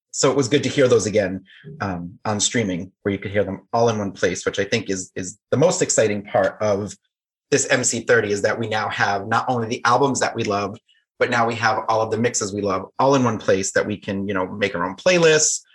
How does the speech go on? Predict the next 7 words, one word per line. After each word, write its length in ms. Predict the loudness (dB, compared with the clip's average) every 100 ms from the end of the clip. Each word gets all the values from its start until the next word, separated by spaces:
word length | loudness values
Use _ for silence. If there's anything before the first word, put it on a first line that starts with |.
| _ _
or 480 | 0 2 4 2 0
just 320 | 0 -2 -4 _ _ _ _ 0
listen 340 | 2 2 2
to 120 | 0
them 460 | 2 2 0 0 -2
individually. 720 | -4 -2 0 2 2 2 0 -6 _ _ _ _ _ _ _ _
And 380 | -6 -6 -6 -10